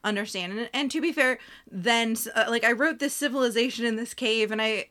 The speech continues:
when I went back to look at it, I was like, "This is not, this doesn't work. I know I'm gonna have to rewrite this. It's gonna have to be different." But I just, I think the thing about Nano,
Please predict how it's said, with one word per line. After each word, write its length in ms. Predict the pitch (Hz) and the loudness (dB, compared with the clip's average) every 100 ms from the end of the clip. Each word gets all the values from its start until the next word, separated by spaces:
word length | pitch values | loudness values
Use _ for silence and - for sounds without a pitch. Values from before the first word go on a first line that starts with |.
| - | -6
when 180 | 226 240 | -2 0
I 80 | |
went 220 | 220 214 180 | 0 -2 4
back 320 | 208 190 - | 4 2 -4
to 120 | 220 | -6
look 220 | 196 226 | -6 -2
at 140 | 185 185 | 0 0
it, 120 | 180 | 0
I 40 | |
was 100 | 208 | -2
like, 100 | 262 | -4
"This 140 | 302 247 | -4 -4
is 140 | 226 | -4
not, 320 | 185 160 - | -4 -4 -4
this 140 | 254 - | -6 -4
doesn't 280 | 202 165 | -6 -8
work. 240 | - - - | -8 -8 0
I 140 | 240 | 2
know 280 | 240 226 196 | 4 4 2
I'm 80 | 190 | 0
gonna 120 | 180 | 0
have 200 | 170 180 | 0 -2
to 100 | 180 | -4
rewrite 400 | 170 160 160 - | -6 -4 -4 -2
this. 240 | 170 175 - | -4 -4 -4
It's 200 | 254 208 | -6 -6
gonna 200 | 240 202 | -4 -2
have 220 | 151 170 | -2 -4
to 80 | 190 | -6
be 140 | 180 | -8
different." 420 | 165 160 175 175 - - - - _ | -6 -8 -6 -8 -10 -20 -20 -20 _
But 100 | 247 | 2
I 140 | 254 233 | 2 2
just, 240 | 302 - _ _ - | -2 -8 _ _ -2
I 120 | 269 | 0
think 360 | 285 370 381 - - _ _ _ _ | 2 0 -2 -10 -20 _ _ _ _
the 100 | 285 | -4
thing 200 | 320 339 | -2 0
about 240 | 370 285 220 | 2 2 2
Nano, 600 | 214 208 208 202 196 | -2 -2 -2 -2 -4